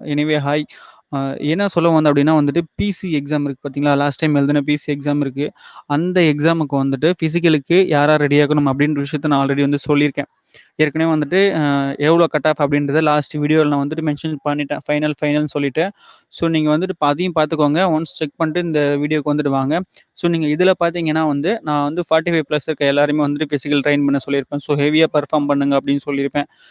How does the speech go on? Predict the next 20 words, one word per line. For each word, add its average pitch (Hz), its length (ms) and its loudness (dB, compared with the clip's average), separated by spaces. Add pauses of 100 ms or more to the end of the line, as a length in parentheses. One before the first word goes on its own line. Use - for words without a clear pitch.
(120)
So, 160 180 0
எல்லாருமே 165 300 2
வந்துட்டு 170 420 -4
எப்படி 156 340 -4
ஹெவியா 156 340 -2
பெர்ஃபார்ம் 147 340 0
பண்ணணும்? 135 340 0
இருக்கிறது 160 540 2
only 165 120 2 (120)
தேர்ட்டி 156 200 6
டேஸ் 147 280 0
இல்லைங்களா? 143 300 -2 (340)
அந்த 180 260 -4
தேர்ட்டி 175 300 0
டேஸ்க்குள்ள 165 260 -2
நம்ம 170 200 2
எப்படி 151 340 2
வந்து, 156 420 0
ஆ, 139 420 -2 (360)
இன்னும் 208 340 -2